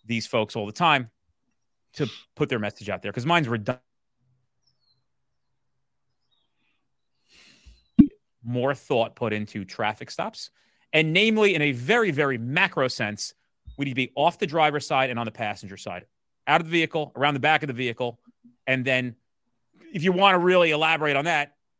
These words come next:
beginning to slice the pie, looking inside the car before you approach the car. The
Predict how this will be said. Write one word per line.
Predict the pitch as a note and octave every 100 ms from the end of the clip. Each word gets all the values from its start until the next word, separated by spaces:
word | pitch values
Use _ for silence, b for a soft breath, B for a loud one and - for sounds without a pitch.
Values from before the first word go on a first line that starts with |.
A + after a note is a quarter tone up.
| _
beginning | B2+ D3+ E3+
to | F3+
slice | - F#3+ F#3
the | G#3
pie, | A3+ E3 G2
looking | A#2 C#3+
inside | D#3+ G3 A3+
the | G3+
car | - G#3
before | F3 A#3
you | A#3+
approach | - B3 - -
the |
car. | - G#2+ E2+ - _ _ _ _ _ _ A#2+
The | F3+ E3 D3+